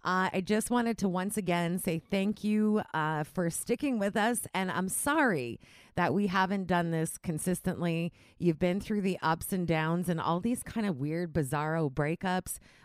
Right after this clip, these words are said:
uh, during the radio show and now in the podcast world. So I'm sorry for being so inconsistent,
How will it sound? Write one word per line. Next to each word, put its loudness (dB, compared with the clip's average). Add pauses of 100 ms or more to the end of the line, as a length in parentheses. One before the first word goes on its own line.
uh, 0 (460)
during 6
the 4
radio 0
show -4 (120)
and 0
now 0
in -4
the -4
podcast -6
world. -4 (300)
So 2
I'm 0
sorry 2
for -4
being -2
so 0
inconsistent, -2